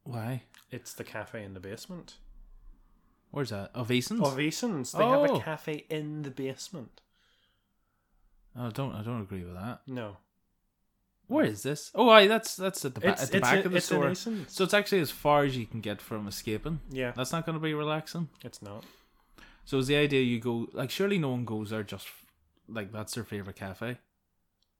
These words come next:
Speaker 1: Or maybe it is. I don't, I can't imagine many people would be there.
Speaker 2: It's, I, I feel quite judgmental in saying that it's a bad cafe just because when
Speaker 1: It's
Speaker 2: I'm
Speaker 1: in a
Speaker 2: in or
Speaker 1: basement.
Speaker 2: near it, I feel sick.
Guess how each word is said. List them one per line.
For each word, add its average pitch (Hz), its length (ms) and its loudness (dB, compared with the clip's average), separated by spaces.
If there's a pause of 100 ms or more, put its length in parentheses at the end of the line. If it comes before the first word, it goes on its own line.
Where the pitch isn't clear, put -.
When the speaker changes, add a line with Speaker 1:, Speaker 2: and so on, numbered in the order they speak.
Speaker 1:
Or 180 60 0
maybe 247 240 4
it 123 60 2
is. 170 220 0
I 202 140 -4
don't, 143 260 -6
I 120 80 -8
can't 107 180 -10
imagine 95 220 -8
many 98 160 -8
people 95 300 -12
would 95 160 -12
be 95 140 -10
there. 110 260 -10 (720)
Speaker 2:
It's, 151 400 -6
I, 147 220 -2 (120)
I 139 140 -4
feel 165 320 -6
quite 135 280 -8
judgmental 127 760 -8
in 113 80 -8
saying 120 400 -10
that 120 100 -12
it's 107 120 -14
a 120 40 -10
bad 110 320 -10
cafe 117 480 -12
just 113 260 -12
because 110 680 -10 (100)
when 110 380 -6
Speaker 1:
It's 113 200 -4
Speaker 2:
I'm 107 100 -6
Speaker 1:
in - 0 -
a 127 80 -2
Speaker 2:
in 123 80 -2
or 120 60 -4
Speaker 1:
basement. 113 240 -2
Speaker 2:
near 107 260 -4
it, 127 120 -8
I 117 100 -10
feel 107 220 -10
sick. - 380 -8